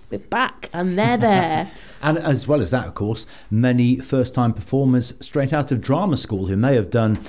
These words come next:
Speaker 2: you know, pantos in a junior ensemble previously or in amateur pa-, pantos, but this was their first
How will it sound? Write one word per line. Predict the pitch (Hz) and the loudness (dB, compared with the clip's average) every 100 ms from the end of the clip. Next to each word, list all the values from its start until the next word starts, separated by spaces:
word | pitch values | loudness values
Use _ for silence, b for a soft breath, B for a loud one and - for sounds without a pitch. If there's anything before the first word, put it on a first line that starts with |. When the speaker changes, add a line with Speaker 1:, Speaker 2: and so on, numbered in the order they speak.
| B B B | B B B
Speaker 2:
you | 117 | -2
know, | 101 | 0
pantos | 123 110 113 107 104 | 0 0 2 0 0
in | - 113 | 0 0
a | 101 | 2
junior | 113 107 104 | 2 2 2
ensemble | 104 98 123 107 104 | 0 0 0 0 -2
previously | - 117 117 - 117 | -2 0 0 -2 -2
or | 117 95 | 0 0
in | 95 | -2
amateur | 117 110 | -2 -4
pa-, | 98 104 90 | -6 -6 -8
pantos, | 107 107 120 113 | -4 -2 0 -2
but | 117 | -2
this | 135 - - | -4 -6 -8
was | 131 | -4
their | 123 139 | -2 -2
first | - 165 147 | 2 0 0